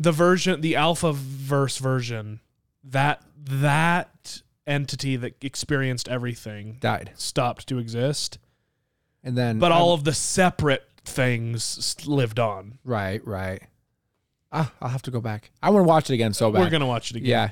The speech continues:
Speaker 2: Yeah, easy.
Speaker 1: I, I bought it. I own it
Speaker 2: Did
Speaker 1: now.
Speaker 2: you buy it?
Speaker 1: I bought it
Speaker 2: Nice.
Speaker 1: today.
Speaker 2: That was Your Name. Your Name was one of the movies that you showed me that I was, like, buying immediately. I've shown so many people that movie.
Speaker 1: You have?
Speaker 2: I've tried at least.
Speaker 1: And they
Speaker 2: I've
Speaker 1: won't, they have some people not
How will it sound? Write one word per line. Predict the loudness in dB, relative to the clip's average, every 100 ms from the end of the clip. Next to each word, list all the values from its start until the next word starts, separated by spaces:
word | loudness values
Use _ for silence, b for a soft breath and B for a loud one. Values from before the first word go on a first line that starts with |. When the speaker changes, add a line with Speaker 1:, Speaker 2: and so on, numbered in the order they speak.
| -2
Speaker 2:
Yeah, | 0 2
easy. | 2
Speaker 1:
I, | 0
I | 0
bought | -2 -6
it. | -10 -8
I | -6 -4
own | -4
it | 4
Speaker 2:
Did | 6
Speaker 1:
now. | 6
Speaker 2:
you |
buy | 4 4 4 4
it? | 2
Speaker 1:
I | -6 -4
bought | -4 -4
it |
Speaker 2:
Nice. | -2 -2 -2 -4
Speaker 1:
today. | b b b _
Speaker 2:
That | 4
was | 6 4
Your | 2
Name. | 2 0 0
Your | 0 2
Name | 2 2
was | 0
one | 0
of |
the | 0
movies | -2 -2
that | -2
you | -2
showed | -2 0
me | 0
that | -2
I |
was, | -2
like, | -4 -6 _ -20 _ _
buying | -4 -2
immediately. | -2 -2 -4 -4 -8 -10 -12 b b -6
I've | -4
shown | -4 -6
so | -6
many | -6 -6
people | -8 -8
that | -8
movie. | -8 -8 -10 _ _ _
Speaker 1:
You | -4 -2
have? | -2 -4 -10 _ _
Speaker 2:
I've | -6
tried | -2 -2 -2
at | -6
least. | -10 -10 -14 _ _ _
Speaker 1:
And | -2
they |
Speaker 2:
I've | 0 0
Speaker 1:
won't, | -4 -6
they | -2 -2 -2
have | -2 -2
some | -2 -2
people | -2 -4
not | -4 -4 -4